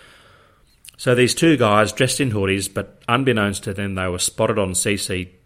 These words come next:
footage. The police, a few days later, did this incredible search of the bay opposite the house, and they located the two pistols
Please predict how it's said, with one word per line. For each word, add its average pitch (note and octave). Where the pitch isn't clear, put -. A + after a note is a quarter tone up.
footage. -
The A#2+
police, A#2
a A#2
few A#2
days G2
later, G#2
did G2+
this -
incredible G2+
search G2+
of F#2+
the G2
bay G2+
opposite -
the -
house, F#2
and G2
they G2
located G2+
the -
two A2
pistols -